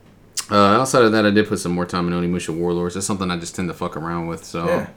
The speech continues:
Speaker 1: I put, like, maybe, I, I always fire it up. It's like, "Yeah, I'll put five, ten more minutes," and then I put in, like, an hour into it every time.
Speaker 2: Probably
Speaker 1: Um,
Speaker 2: almost done then. You said it was about six hours.
Speaker 1: Yeah, I'm, I'm almost at the very end where you, you go through the Demon Tower and you go down to Nobunaga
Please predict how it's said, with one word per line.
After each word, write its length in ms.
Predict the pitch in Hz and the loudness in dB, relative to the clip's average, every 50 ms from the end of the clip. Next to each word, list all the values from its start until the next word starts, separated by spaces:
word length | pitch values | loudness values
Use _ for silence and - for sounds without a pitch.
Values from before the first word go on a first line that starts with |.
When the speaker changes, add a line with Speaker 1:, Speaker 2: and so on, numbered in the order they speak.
| - | -20
Speaker 1:
I 40 | - | -20
put, 160 | - - 101 | -10 -8 -6
like, 160 | 90 87 85 90 | -4 -4 -4 -2
maybe, 260 | 90 90 90 90 87 | -2 -2 -2 -2 -2
I, 200 | 87 87 73 95 | -4 -4 -2 0
I 20 | |
always 180 | 98 101 104 101 | 0 0 0 -2
fire 420 | - - - - - 110 104 104 | -4 -12 -14 -2 2 4 4 6
it 60 | 98 | 4
up. 60 | 104 101 | 2 0
It's 100 | - - | -2 -4
like, 80 | 185 | -2
"Yeah, 120 | 185 160 127 | 0 0 0
I'll 60 | - | 0
put 120 | 110 95 | -4 -8
five, 240 | - - 85 82 - | -8 -6 -6 -6 -6
ten 120 | - 90 | -6 -6
more 140 | 87 85 82 | -6 -4 -4
minutes," 220 | 85 85 87 87 95 | -4 -6 -6 -6 -6
and 100 | 92 90 | -8 -6
then 180 | 90 90 87 | -6 -6 -6
I 40 | 82 | -8
put 180 | - - 90 85 | -8 -10 -10 -8
in, 100 | 80 82 | -8 -8
like, 120 | 82 - | -10 -8
an 80 | 85 80 | -8 -6
hour 260 | 80 80 82 82 82 | -6 -4 -4 -4 -6
into 220 | 82 82 - 85 | -6 -4 -4 -4
it 80 | 85 85 | -4 -4
every 180 | 85 82 82 | -4 -6 -6
time. 300 | 82 85 85 85 85 87 - - - _ _ _ - - - - - - - _ _ - | -6 -4 -4 -4 -4 -6 -10 -16 -20 _ _ _ -20 -20 -20 -20 -20 -20 -20 _ _ -10
Speaker 2:
Probably 320 | - 85 87 - 127 123 107 | -6 0 2 4 4 4 4
Speaker 1:
Um, 20 | |
Speaker 2:
almost 200 | 101 101 98 98 | 2 0 -2 -2
done 200 | 104 107 110 101 | -4 -4 -2 -2
then. 220 | 95 92 95 95 - _ _ _ - _ _ _ _ _ - | -4 -4 -6 -8 -12 _ _ _ -20 _ _ _ _ _ -12
You 60 | 98 | -2
said 160 | - 123 117 | 2 4 4
it 40 | 110 | 4
was 100 | 95 92 | 2 2
about 200 | 87 92 92 - | -2 -4 -4 -4
six 220 | - 92 80 90 | -6 -8 -6 -4
hours. 340 | 98 98 101 95 92 90 85 | -2 -2 0 0 -2 -2 -2
Speaker 1:
Yeah, 720 | - 180 175 175 - 170 170 170 170 170 170 165 165 165 | -2 -2 -2 0 0 0 -2 -2 0 0 2 4 4 2
I'm, 80 | 160 156 | 2 2
I'm 180 | 151 151 143 | 0 0 2
almost 320 | 139 147 147 147 135 123 - | 2 4 4 2 2 2 0
at 140 | 120 104 - | -2 -2 0
the 460 | 101 98 92 90 87 87 87 87 87 90 | -2 -2 -2 0 -2 -2 -2 -2 -2 -2
very 300 | 95 95 90 87 85 87 | -2 0 0 0 0 -2
end 220 | 87 85 85 85 85 | -2 -2 -4 -4 -4
where 80 | 85 85 | -4 -2
you, 480 | 87 85 85 85 85 85 85 87 - - | -2 -2 -2 -2 -4 -4 -4 -6 -8 -8
you 440 | 90 90 87 87 - - 85 87 - - | -8 -8 -8 -8 -10 -10 -10 -12 -10 -6
go 160 | - 95 90 | -4 -4 -4
through 140 | - - 87 | -4 -4 -6
the 80 | 90 85 | -6 -4
Demon 320 | 85 87 87 85 82 - | -2 -2 -4 -4 -4 -6
Tower 340 | - 87 85 85 85 82 85 | -6 -4 -4 -4 -4 -4 -4
and 80 | 82 | -4
you 60 | 82 82 | -6 -6
go 80 | 82 | -6
down 220 | 80 85 85 82 82 | -6 -6 -6 -6 -8
to 200 | 82 82 82 82 | -8 -8 -8 -8
Nobunaga 680 | 85 85 82 85 82 80 80 80 80 82 80 78 - | -8 -6 -8 -8 -8 -8 -8 -8 -8 -8 -10 -10 -12